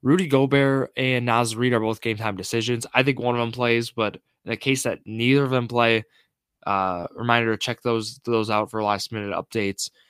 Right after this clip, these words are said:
Could be getting some good value there. Uh, otherwise, with Minnesota, I mean, we're, right now we're looking, Jaden McDaniels is another good matchup. He's done very well lately.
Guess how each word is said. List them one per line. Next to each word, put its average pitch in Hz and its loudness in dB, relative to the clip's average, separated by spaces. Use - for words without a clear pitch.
Could 131 -4
be 120 0
getting 107 -2
some 104 -10
good 101 -4
value 90 -4
there. 82 -10
Uh, 90 -4
otherwise, 123 4
with 110 -6
Minnesota, 117 0
I 117 2
mean, 113 -4
we're, 160 8
right 156 8
now 151 10
we're 147 8
looking, 139 2
Jaden 135 6
McDaniels 120 0
is 113 -6
another 117 0
good 107 -4
matchup. 107 -4
He's 135 -2
done 135 6
very 120 4
well 113 0
lately. 127 -4